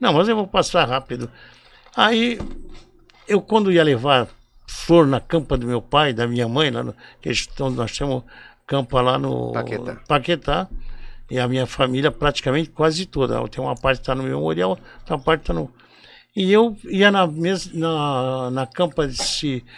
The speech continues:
Speaker 1: seu Bifuco e colocava um arranjo.
Speaker 2: Que foi o fiscal que
Speaker 1: Ele,
Speaker 2: ajudou a,
Speaker 1: fiscal, depois
Speaker 2: que
Speaker 1: foi ser
Speaker 2: ajudou meus
Speaker 1: chefe, o, o
Speaker 2: que
Speaker 1: desgosto
Speaker 2: ajudou
Speaker 1: dele
Speaker 2: meu
Speaker 1: foi quando depois tiraram ele da feira e colocaram ele de chefe do cemitério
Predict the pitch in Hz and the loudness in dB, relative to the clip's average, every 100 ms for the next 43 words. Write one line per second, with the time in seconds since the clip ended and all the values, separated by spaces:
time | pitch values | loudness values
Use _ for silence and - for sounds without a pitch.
0 | - - 156 147 147 - - 196 - 117 | -16 -2 0 2 0 0 0 -2 -2 -10
1 | - _ _ _ _ _ 185 - 185 170 | -12 _ _ _ _ _ -2 2 2 4
2 | 170 165 170 190 175 160 139 - - - | 4 4 4 4 4 2 0 -4 -10 -16
3 | 127 139 131 143 - - 139 139 - - | -10 -10 -10 -10 -12 -4 -4 -4 -10 -6
4 | 135 175 190 208 131 135 139 180 151 151 | 4 4 4 0 -2 -2 0 2 2 2
5 | 160 139 135 226 - - 135 139 214 196 | 2 2 2 2 2 2 2 4 2 0
6 | - - - 147 147 165 156 160 139 131 | -6 -12 -8 0 0 0 -2 -2 2 4
7 | - 131 165 180 202 220 214 - - - | 4 2 2 2 2 2 0 -2 -18 -6
8 | 185 160 156 196 - 180 185 175 160 156 | 0 0 0 -2 0 2 4 2 0 0
9 | 151 170 175 - 180 160 175 175 165 - | 0 -2 -2 0 0 2 0 0 -4 0
10 | 165 165 170 160 - 175 - 143 139 104 | 0 0 -4 -6 -4 -4 -4 -4 -4 -6